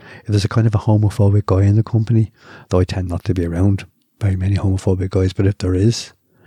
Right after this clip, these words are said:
they will always assume, this is how arrogant and fucking <laughs> narcissistic they are, they will always assume the gay guy is gonna fancy them. "Better fucking not come near me."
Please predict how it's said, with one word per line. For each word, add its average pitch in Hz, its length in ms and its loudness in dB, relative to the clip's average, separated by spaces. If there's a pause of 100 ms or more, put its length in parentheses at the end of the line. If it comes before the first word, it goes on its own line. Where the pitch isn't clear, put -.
(280)
they 110 120 4
will 127 220 2
always 113 380 2
assume, 98 600 0 (320)
this 98 220 -2
is 87 100 -10
how 98 220 0
arrogant 98 460 2
and 107 140 0
fucking 113 280 0
<laughs> 104 60 -2
narcissistic 110 760 -2
they 104 160 0
are, 101 180 0 (300)
they 117 100 2
will 139 160 0
always 117 260 4
assume 101 380 2 (100)
the 104 80 0
gay 101 240 4
guy 101 100 4
is 95 160 2
gonna 95 200 2
fancy 95 360 -2
them. 90 320 -2 (300)
"Better 101 160 0
fucking 107 340 -2
not 107 180 0
come 101 240 0
near 101 200 2
me." 98 260 2